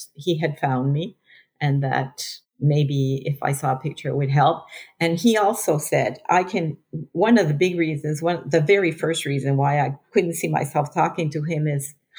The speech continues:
how do you tell a person that his father raped you? And I, I couldn't imagine how I would tell him that. And so the social worker said, "I can help you with that. I can tell him."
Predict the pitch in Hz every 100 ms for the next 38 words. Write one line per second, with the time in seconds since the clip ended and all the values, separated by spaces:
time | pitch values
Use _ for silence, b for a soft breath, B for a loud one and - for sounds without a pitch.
0 | - 165 170 165 160 147 - 156 151 147
1 | - 147 - 160 160 147 143 139 139 143
2 | 139 147 135 - - - 147 165 143 131
3 | - 151 196 - 131 127 135 _ _ _
4 | _ _ _ _ _ _ _ 156 151 151
5 | - 165 143 - 175 185 - - 233 214
6 | 190 190 190 180 180 165 170 165 151 -
7 | 156 196 190 151 135 120 135 - - -
8 | 147 156 151 - 165 151 147 139 139 131
9 | 190 - 156 151 156 156 123 131 - _
10 | _ _ _ 165 165 190 160 165 165 151
11 | 127 127 - 143 - 156 - 156 139 123
12 | - - 156